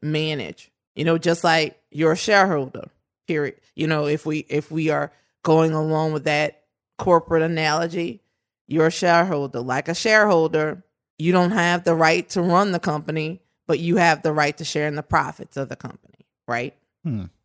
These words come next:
Speaker 2: So it's basically a non-equity partner.
Speaker 1: No, you are. You, you, you get money. You're a partner. Once you're, once you are a partner in the firm.
Speaker 2: But you don't have equity in the firm.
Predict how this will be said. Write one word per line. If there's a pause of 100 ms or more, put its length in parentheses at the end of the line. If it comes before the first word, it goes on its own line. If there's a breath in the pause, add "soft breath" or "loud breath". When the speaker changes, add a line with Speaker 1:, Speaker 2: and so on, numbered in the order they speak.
(220)
Speaker 2:
So
it's
basically
a
non-equity
partner.
Speaker 1:
No,
you
are.
You,
you, (100)
you
get
money. (380)
You're
a
partner. (500)
Once
you're,
once
you
are
a
partner
in
the
firm.
Speaker 2:
But
you
don't
have (140)
equity
in
the
firm.